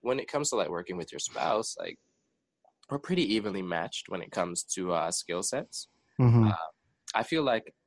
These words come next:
Speaker 1: I'm not as great in a lot of things, especially when it comes to, you know, having that emotional intelligence,
Speaker 2: Mm-hmm.
Speaker 1: because I'm a dude, right? Like,
Speaker 2: Right,
Speaker 1: we,
Speaker 2: right.
Speaker 1: we're just not blessed with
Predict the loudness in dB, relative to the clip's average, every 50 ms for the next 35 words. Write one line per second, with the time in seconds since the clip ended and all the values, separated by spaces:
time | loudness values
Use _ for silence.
0 | _ -2 0 2 2 2 0 -2 -4 -6 -8 -8 -10 -10 -12 -14 _ _ _ _
1 | _ _ _ _ _ _ _ _ -14 -10 -6 -2 0 0 0 0 0 0 -2 -2
2 | -4 -6 -8 -8 -4 -2 -2 -2 -4 -6 -8 -10 -10 -6 -4 -4 -2 0 0 0
3 | -2 -2 -4 -4 -4 -4 -4 -4 -4 -4 -4 -4 -4 -4 -4 -4 -6 -8 -4 -4
4 | -4 -2 -2 -4 -4 -6 -6 -4 -4 -2 -2 -2 -2 -4 -4 -6 -8 -10 -10 -8
5 | -8 -8 -10 -12 -8 -4 -2 -2 0 0 0 -2 -2 -2 -2 -2 -2 -2 -4 -4
6 | -4 -4 -4 -6 -6 -4 -4 -4 -6 -6 -6 -6 -4 -2 -2 -2 -4 -4 -6 -10
7 | -12 -14 -16 -20 _ -20 -14 _ -2 0 0 0 0 0 -2 -2 -2 -2 -4 -4
8 | -2 0 2 2 2 0 -4 -10 _ _ _ _ -2 0 2 2 2 0 -2 -4
9 | -2 -2 0 2 4 6 6 6 4 2 -2 -8 -6 -2 0 2 2 0 -2 -6
10 | -12 -20 -20 -20 -20 -20 -20 -16 -8 -4 -4 -4 -4 -6 -12 _ -12 -10 -8 -4
11 | -2 0 0 0 0 -4 -6 -2 -2 0 0 -2 -4 -8 -8 -10